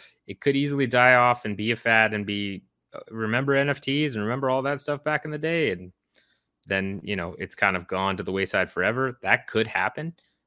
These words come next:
Um, it could also be kind of a n-, new thing that just is now part of the sport and stays as part of the sport, only gains more share. I mean, crypto dot com bought the Staples Arena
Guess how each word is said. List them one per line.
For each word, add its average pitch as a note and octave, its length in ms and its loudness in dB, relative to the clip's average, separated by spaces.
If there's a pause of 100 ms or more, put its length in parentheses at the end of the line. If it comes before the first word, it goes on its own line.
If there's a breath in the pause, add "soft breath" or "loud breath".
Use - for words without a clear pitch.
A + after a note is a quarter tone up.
(120)
Um, F2 440 -6 (120)
it G#2+ 120 -6
could G#2 100 -2
also G#2+ 380 2
be G#2 320 0
kind G#2+ 260 0
of G#2+ 80 -2
a A2+ 40 -2
n-, A2 180 -2 (500)
new A2 160 -4
thing A#2+ 320 -4
that G#2 220 -2
just - 240 -6 (640)
is G#2 180 -4
now A2+ 500 2 (280)
part A2+ 300 0
of A2+ 80 -8
the B2+ 80 -8
sport - 360 -6 (460)
and F#2+ 140 -10
stays D3 400 0
as G#2 60 -12
part G#2+ 160 0
of F#2 60 -6
the - 60 -14
sport, F2 260 -4
only G#2 340 -4 (280)
gains A2 260 -2
more B2+ 160 -2
share. E3 220 0
I - 20 4
mean, G#2 120 0
crypto D#3 320 -4
dot B2+ 180 2
com A#2+ 400 2 (600 soft breath)
bought A2+ 160 2
the G#2+ 80 -8
Staples B2+ 440 -2
Arena E2+ 420 -8